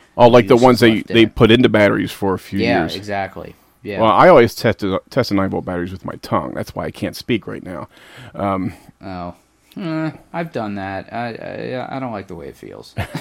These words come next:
Speaker 2: <laughs>
Speaker 1: <laughs> But, but if you feel it, you know it's working. <laughs>
Speaker 2: It's that, well, <laughs> yeah. I'm not across the room anyway. Um, Big Bruiser. What in the world is that?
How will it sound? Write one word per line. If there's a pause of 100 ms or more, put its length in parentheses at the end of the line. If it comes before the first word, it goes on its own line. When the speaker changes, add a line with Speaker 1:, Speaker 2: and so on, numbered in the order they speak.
Speaker 2:
<laughs>
Speaker 1:
<laughs>
But,
but
if
you
feel
it,
you
know
it's
working.
<laughs> (300)
Speaker 2:
It's
that,
well,
<laughs>
yeah. (640)
I'm
not
across
the
room
anyway. (640)
Um, (440)
Big
Bruiser. (400)
What
in
the
world
is
that?